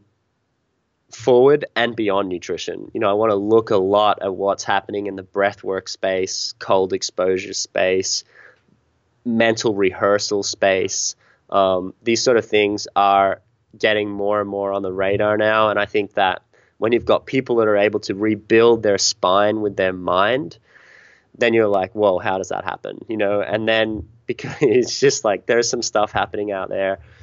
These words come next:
that, or even simple breathwork processes that can, like, increase the oxygenation of your brainstem and, and things that can cross the blood-brain barrier. Like, there's so much that's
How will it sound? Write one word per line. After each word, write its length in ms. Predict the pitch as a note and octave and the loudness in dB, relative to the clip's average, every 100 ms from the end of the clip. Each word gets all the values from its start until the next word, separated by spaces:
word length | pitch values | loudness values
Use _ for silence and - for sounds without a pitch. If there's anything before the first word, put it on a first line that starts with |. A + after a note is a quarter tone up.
| - - - | -20 -20 -4
that, 240 | G#2 G2+ | 0 2
or 140 | B2+ C3 | 4 4
even 200 | B2 A2 | 2 -2
simple 340 | - C3+ A2+ | 0 0 0
breathwork 520 | G2 G#2+ A2 G#2+ G2+ | 0 0 0 -4 -6
processes 640 | - G2+ G2+ G2+ G2+ G2 G#2 | -4 -4 -2 -4 -4 -6 -4
that 200 | F#2 - | -4 -4
can, 160 | G#2+ | -4
like, 260 | G2 F#2+ - _ _ - | -2 -4 -6 _ _ -2
increase 640 | A2 - A#2 G#2+ G#2+ - - - - _ | -2 2 4 4 2 -4 -8 -18 -20 _
the 80 | G#2+ | 0
oxygenation 680 | G#2 - G#2 G2 F#2+ F#2 G2+ | 0 0 -2 0 -2 -2 -4
of 80 | |
your 120 | F2+ E2+ | -4 -2
brainstem 760 | G#2 A2+ A2 - G#2 G#2 G#2 | 0 2 2 0 2 2 0
and, 180 | G2 G2+ - | -4 -10 -6
and 240 | G2+ F#2+ - | -6 -6 -2
things 240 | B2 A2 | -2 0
that 140 | A2 | -6
can 140 | - G2+ | -6 -6
cross 240 | G2 F#2+ | -4 -4
the 40 | F#2 | -6
blood-brain 580 | - F2+ - A2 B2 | -4 -4 0 2 2
barrier. 360 | A#2+ A#2 A2+ A2+ | 2 2 2 2
Like, 220 | G#2+ - | 0 0
there's 160 | G#2+ - | -2 -2
so 160 | D3 D3 | 0 2
much 320 | A2 F#2 - | 2 -2 -6
that's 420 | F#2+ - - - | -6 -6 -10 -12